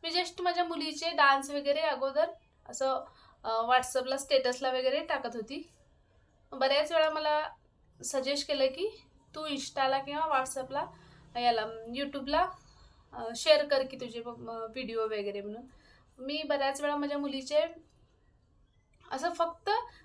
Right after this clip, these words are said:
मला माहीत नव्हतं की याच्यामधून पैसेही कमवता येतात किंवा या, याला किती वॉच टाइम असतो किंवा किती सबस्क्राईब पाहिजे हे काहीही माहिती नव्हतं. मी सहज, मी मिस्टरांना म्हटले की मला असं YouTube चालू करायचं आहे,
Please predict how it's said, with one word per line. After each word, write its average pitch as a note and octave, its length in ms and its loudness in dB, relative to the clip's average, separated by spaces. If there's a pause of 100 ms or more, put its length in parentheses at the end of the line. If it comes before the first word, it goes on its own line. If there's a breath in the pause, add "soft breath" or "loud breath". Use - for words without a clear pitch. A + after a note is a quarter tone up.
(120)
मला D#4+ 140 6
माहीत E4+ 260 4
नव्हतं E4+ 220 -2
की E4+ 120 -6
याच्यामधून D4+ 480 -2
पैसेही C#4+ 460 0
कमवता C4+ 400 -4
येतात C4 340 0 (140)
किंवा D#4 280 0 (420 loud breath)
या, C4+ 340 8 (200)
याला B3+ 260 4
किती D4+ 360 -4
वॉच C#4 300 6
टाइम C4+ 240 4
असतो C4 340 2
किंवा C#4 260 -6
किती D#4 200 -10
सबस्क्राईब C4+ 580 0
पाहिजे C4 280 -2
हे D4 80 -2
काहीही C4+ 360 -2
माहिती C4+ 380 -6
नव्हतं. B3 400 -6 (580 soft breath)
मी E4 120 -2
सहज, E4 640 0 (520 loud breath)
मी C4+ 160 -6
मिस्टरांना C#4 480 0
म्हटले C#4 300 -4
की C4+ 60 -6
मला C4 200 0
असं C4 180 -2
YouTube C4 280 -8
चालू A#3+ 300 -2
करायचं A3 400 -2
आहे, C#4 140 -4